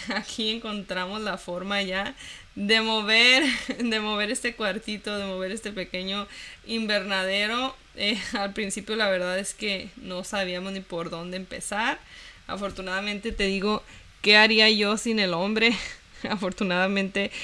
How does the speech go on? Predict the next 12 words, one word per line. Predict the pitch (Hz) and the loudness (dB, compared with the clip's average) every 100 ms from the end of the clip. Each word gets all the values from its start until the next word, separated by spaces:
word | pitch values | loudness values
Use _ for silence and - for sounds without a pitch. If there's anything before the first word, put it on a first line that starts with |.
| - - | -10 -4
se | - 220 | 4 6
le | 208 | 6
ocurrió | 196 202 190 196 | 4 2 2 2
traer | 208 214 208 214 - | 4 8 10 8 6
estos | - 208 - 226 254 | 2 2 2 -2 -2
tubos | - 196 214 233 | 0 2 4 4
de | 208 190 | 4 2
metal | 180 170 - 240 269 | 2 0 4 4 4
que | 220 | 0
tenía | - 180 180 | 0 0 0
por | 180 196 | 0 2
ahí | 170 208 330 | 4 4 2